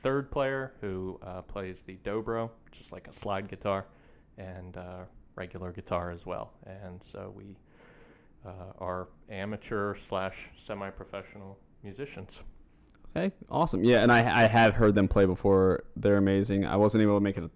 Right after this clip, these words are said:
Speaker 2: out to the last show, but I'm really happy you could be here. So James and I today, we're gonna talk a little bit what it's like to, you know, be living a full adult life, but also be trying to cr-, uh, follow your creative endeavors. Also, he's gonna give us a little bit of a live performance, which will happen later in the show.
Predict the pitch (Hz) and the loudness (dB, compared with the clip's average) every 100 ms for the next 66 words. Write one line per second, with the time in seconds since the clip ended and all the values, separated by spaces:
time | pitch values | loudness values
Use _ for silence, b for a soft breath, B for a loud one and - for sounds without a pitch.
0 | - 95 92 - 90 92 90 - 101 90 | -2 0 0 -2 2 4 4 2 4 4
1 | 87 90 85 - 95 95 - - 107 104 | 4 2 2 0 -2 0 -2 0 4 4
2 | 107 101 95 98 143 143 135 135 - 107 | 2 0 -4 0 4 6 8 6 6 6
3 | 90 B B B B B - 156 147 147 | 6 B B B B B 4 8 8 8
4 | 143 147 135 127 117 - 113 - 117 110 | 6 8 8 8 6 4 2 4 6 8
5 | 110 104 107 98 - 107 101 - - 104 | 8 6 4 2 2 4 4 2 2 4
6 | 101 98 - b b b b _ 117 117 | 4 2 -2 b b b b _ 2 4
7 | 107 - 127 127 123 120 117 98 95 - | 4 4 6 8 8 8 6 4 2 4
8 | 120 107 110 107 98 196 196 - 117 113 | 6 8 8 8 8 6 4 4 8 8
9 | - 104 107 - 113 104 98 - - 76 | 6 4 4 4 4 4 2 -2 2 6
10 | 101 95 92 - 135 127 110 - 117 107 | 8 6 4 2 4 6 6 6 6 6
11 | 104 135 170 160 151 - b b b b | 6 4 4 2 -2 -8 b b b b
12 | 110 107 120 110 107 104 113 107 98 - | 0 4 8 8 8 6 6 6 4 2
13 | 104 104 104 98 95 101 98 98 - 113 | 4 6 6 6 6 4 4 0 2 4
14 | 123 - - 107 95 95 98 95 92 90 | 2 0 -4 -2 -2 0 2 2 2 0
15 | - 120 101 | 2 2 2